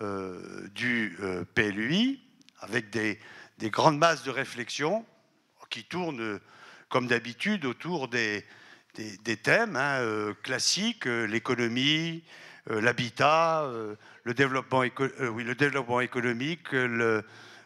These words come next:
euh, l'environnement, euh, euh, ce sont les grands thèmes que l'on trouve dans les codes de l'urbanisme d'ailleurs, et sur lesquels on a posé un certain nombre de, de, de, de questions, euh, toutes simples et sur lesquelles les élus vont,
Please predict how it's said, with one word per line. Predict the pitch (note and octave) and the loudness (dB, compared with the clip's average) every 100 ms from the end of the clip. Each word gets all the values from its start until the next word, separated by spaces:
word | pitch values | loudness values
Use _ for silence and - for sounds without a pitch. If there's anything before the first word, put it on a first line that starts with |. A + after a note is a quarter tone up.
| - | -8
euh, | A#2 G#2+ G#2 G#2 G2+ | -4 -2 -2 -4 -4
l'environnement, | G2+ C#3 C3 C3 A#2+ A#2 A#2+ C3 D3 E3 D#3 D#3+ | 4 4 4 4 4 4 4 4 4 2 -2 -4
euh, | A#2+ G#2 G#2 G2+ A#2+ - - - - - | -4 -6 -6 -8 -12 -18 -20 -20 -20 -18
euh, | A#2 C3 B2+ B2+ - | -18 -16 -18 -18 -16
ce | - - | -12 -6
sont | - D3 | 0 2
les | C3 | 2
grands | B2 C3+ | 2 2
thèmes | E3+ E3 | 2 0
que | C3 | -2
l'on | B2 | -2
trouve | - E3 | -4 -4
dans | C3+ B2+ | 0 0
les | A#2 | 0
codes | C#3+ B2+ | -2 -2
de | B2 | -2
l'urbanisme | A#2+ G#2+ A2+ A2+ E3+ D3 | -2 -2 -4 -4 -4 -4
d'ailleurs, | A2+ A2 A#2 F3 G3+ F#3 - | -4 -2 2 2 0 -4 -6
et | C3 D#3 C#3 | -2 -2 -4
sur | - A#2 | -6 -4
lesquels | A#2 F#3+ A3 A#3 - - - - - - | 0 2 2 0 -12 -20 -20 -20 -20 -8
on | C3 | 2
a | C#3 D#3 - - - | 4 4 2 -6 -2
posé | D#3+ D3+ F#3 | -2 2 2
un | F#3 | 2
certain | C#3 C#3+ - C3 | 0 -4 -4 -2
nombre | C3+ F3 G#3+ F#3+ E3+ _ - - _ _ | 2 2 2 -4 -16 _ -20 -20 _ _
de, | B2 A#2+ C3+ B2+ A#2 | -10 2 4 2 0
de, | B2 | -8
de, | A2+ A#2 A2+ | -10 -12 -8
de | C3 | -6
questions, | A#2+ C#3+ - - D3 G3 F3 C3+ | -2 -2 -2 2 4 4 0 -4
euh, | A#2+ A2 G#2+ G#2 - | -6 -6 -6 -12 -10
toutes | D#3 D3+ | -8 -2
simples | D#3 F#3+ G#3+ | 2 2 0
et | D3 | -4
sur | B2 B2+ | -2 0
lesquelles | A#2+ F3+ F#3+ | 2 2 2
les | C3+ B2 | 0 0
élus | C3+ G#3 | 0 0
vont, | D3+ D#3+ F3+ | 2 2 2